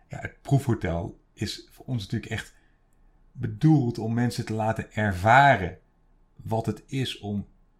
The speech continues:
om een tijd een gastenverblijf te gunnen. Maar wat we merken is dat het veel meer nog die persoonlijke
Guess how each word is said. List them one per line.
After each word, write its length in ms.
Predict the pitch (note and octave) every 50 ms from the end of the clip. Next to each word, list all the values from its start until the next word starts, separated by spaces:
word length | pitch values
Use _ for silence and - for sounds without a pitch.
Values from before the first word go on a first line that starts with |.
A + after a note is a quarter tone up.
| _ _
om 320 | - G#2+ G2+ G2 F#2 - - _ _ _ _ _ _ _ _ _ _ _ _
een 140 | - G2+ - -
tijd 240 | - A2+ G#2+ G#2
een 80 | G#2 G#2+
gastenverblijf 680 | - - - D3 - - C3 G2+ G2+ G2 F#2+ E2+ E2+ E2+
te 100 | - G2+
gunnen. 220 | F2 F2+ F2 F2+
Maar 140 | F#2 F#2+ F#2+
wat 160 | G2 G2+ G2
we 100 | - G2+
merken 480 | G2 G2+ G#2 A#2+ C3 C3+ A#2+ G#2 - F2+
is 120 | G2+ F#2+
dat 160 | - G2 G2 -
het 200 | G2+ - - _ _ _ _ _ _ _ _ _ _ _ _ _ _ _ _ -
veel 460 | F#2 F2 F2+ G2+ A2 B2+ C#3+ D3+ D3
meer 260 | C3+ B2+ A#2 A2 G#2
nog 380 | G#2 G#2 G2+ G2 - - - _ _ _ _ _ _ _ _ _ _ _ _ _ _ _ _ _ _ _ _ - G#2 - _ _ _ _ _
die 140 | - A#2 -
persoonlijke 600 | - G#2+ - - B2+ B2 B2 A#2 G2+ - -